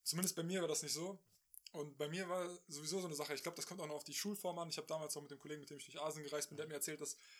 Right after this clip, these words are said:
er auch viel gelernt hat, kritisch zu hinterfragen. Das war bei uns in der Schule jetzt auch überhaupt nicht der Fall. Also Sachen kritisch hinterfragen und sowas. Oder, weißt du, wenn du,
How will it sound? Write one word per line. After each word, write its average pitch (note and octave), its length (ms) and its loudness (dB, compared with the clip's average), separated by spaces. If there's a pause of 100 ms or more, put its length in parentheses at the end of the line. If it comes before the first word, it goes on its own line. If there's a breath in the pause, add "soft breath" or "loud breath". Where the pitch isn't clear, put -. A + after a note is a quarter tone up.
(200 loud breath)
er E3 140 4
auch D3+ 100 4
viel G3 200 2
gelernt D#3+ 240 4
hat, D3+ 80 2
kritisch D#3+ 240 4
zu - 60 4
hinterfragen. E3 440 2
Das C#3 140 2
war D3 60 4
bei C#3 80 0
uns D3+ 140 0
in D3+ 60 -6
der C3+ 60 0
Schule D3+ 160 -2
jetzt D3 100 2
auch D3+ 140 -2
überhaupt C#3 280 -2
nicht D3+ 160 0
der D3 80 -2
Fall. E3 240 2 (520 loud breath)
Also C#3 200 -4 (220)
Sachen E3 280 4
kritisch - 220 0
hinterfragen D#3+ 400 0
und D3 80 -4
sowas. D#3 220 2
Oder, C#3+ 280 8 (920)
weißt E3+ 200 8
du, D3+ 40 -4
wenn F3 100 2
du, D#3+ 260 -2